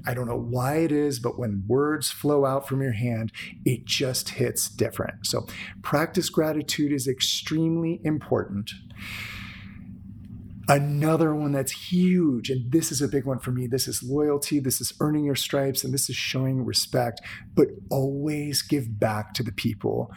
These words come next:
who have poured into you. I am so fortunate that I have mentors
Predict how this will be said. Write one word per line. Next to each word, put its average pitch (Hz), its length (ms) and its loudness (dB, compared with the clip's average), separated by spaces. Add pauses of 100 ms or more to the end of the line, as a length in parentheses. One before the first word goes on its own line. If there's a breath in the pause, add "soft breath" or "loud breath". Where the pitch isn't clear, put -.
(160 loud breath)
who 135 160 6
have - 140 -6
poured 120 600 0
into 127 380 0
you. - 140 -10 (1080 loud breath)
I 135 160 4
am 135 260 2
so 139 440 2
fortunate 139 680 2
that 131 100 4
I 127 80 2
have 113 240 -2
mentors 120 720 0